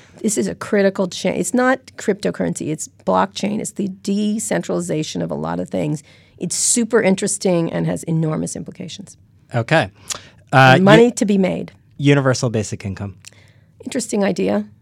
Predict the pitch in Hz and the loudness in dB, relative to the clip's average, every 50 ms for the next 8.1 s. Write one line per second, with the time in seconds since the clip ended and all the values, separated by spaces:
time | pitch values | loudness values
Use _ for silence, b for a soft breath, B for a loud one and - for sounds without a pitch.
0 | _ - 196 190 - - - 190 185 185 - - - 185 180 - - 202 - - | _ -8 -6 -6 -6 -6 -6 -6 -8 -8 -6 -6 -6 -6 -4 -6 -8 -10 -10 -12
1 | - - - - - - 190 - - - 190 - - 180 180 180 185 190 185 190 | -12 -8 -8 -8 -6 -6 -6 -6 -6 -6 -8 -10 -10 -10 -10 -10 -10 -10 -8 -6
2 | 190 185 180 - 202 202 208 196 180 185 - - 202 208 196 - - 214 - - | -6 -6 -6 -8 -8 -8 -8 -8 -10 -10 -10 -10 -10 -10 -8 -6 -6 -8 -6 -8
3 | - 175 170 - 185 214 196 - 208 190 180 180 175 185 175 170 165 - 208 190 | -10 -4 -2 0 0 0 0 -2 -2 -2 -2 -2 -2 -2 -2 -2 -4 -4 -4 -4
4 | 190 - 202 180 170 170 165 - - - - 202 196 175 175 170 - 190 - - | -4 -4 -6 -6 -8 -10 -10 -12 -14 -14 -10 -8 -6 -4 -4 -4 -2 -2 -2 -4
5 | - - - - - - - 62 55 50 50 - - 53 - - - - - - | -4 -6 -10 -8 -8 -8 -8 -8 -8 -10 -8 -8 -8 -10 -8 -10 -12 -14 -12 -10
6 | - 92 92 90 95 - - - - - 85 - b b b b b b b b | -10 -8 -8 -8 -8 -8 -10 -10 -8 -8 -8 -10 b b b b b b b b
7 | b b - 175 - 196 170 180 - - 185 180 170 170 - - 156 156 - - | b b -8 -4 -2 -2 -2 -2 -4 -6 -8 -8 -10 -10 -10 -10 -10 -10 -10 -12
8 | - 185 | -12 -12